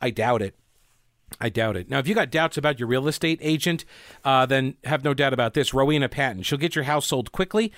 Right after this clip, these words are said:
and for more money. This is what she does. It's her jam, okay? Three three three, forty-four eighty-three. That's the phone number. She outsells ninety-nine percent of the realtors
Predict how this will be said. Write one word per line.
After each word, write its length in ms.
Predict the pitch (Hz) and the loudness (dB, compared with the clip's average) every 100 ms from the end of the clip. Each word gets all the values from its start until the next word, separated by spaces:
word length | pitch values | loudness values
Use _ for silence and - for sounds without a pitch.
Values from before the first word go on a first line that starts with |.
| - - _ | -16 -20 _
and 360 | 151 170 180 156 | -2 0 0 -2
for 200 | - 160 | 0 2
more 220 | 143 139 | 4 2
money. 340 | 131 113 85 - | 2 0 -2 -2
This 240 | 170 - | -2 0
is 140 | 185 143 | 0 0
what 180 | 151 | -2
she 180 | - 156 | -2 -2
does. 320 | 123 92 - - | 0 -2 -4 -2
It's 240 | 160 160 | -2 -2
her 220 | - 151 147 | -2 0 -2
jam, 560 | 104 98 123 98 - - - | -2 -2 0 -2 -8 -20 -6
okay? 380 | 113 110 123 135 - - - | -6 0 2 0 -2 -18 -20
Three 260 | - 160 220 | -4 0 0
three 280 | - 180 196 | 2 2 2
three, 260 | - 139 | 0 -2
forty-four 500 | 127 160 160 151 160 | 2 2 2 2 2
eighty-three. 360 | 143 147 127 135 | 2 0 0 2
That's 240 | 120 - | 0 0
the 80 | 170 | -2
phone 220 | 160 139 | 0 2
number. 200 | 127 123 | 2 0
She 160 | 139 143 | 0 0
outsells 460 | 151 143 151 135 | 0 0 -2 -2
ninety-nine 420 | 131 139 170 160 151 | -2 0 2 0 0
percent 280 | 151 143 | -2 -2
of 40 | 139 | 0
the 140 | 123 | 2
realtors 420 | 127 127 131 123 | 2 2 0 0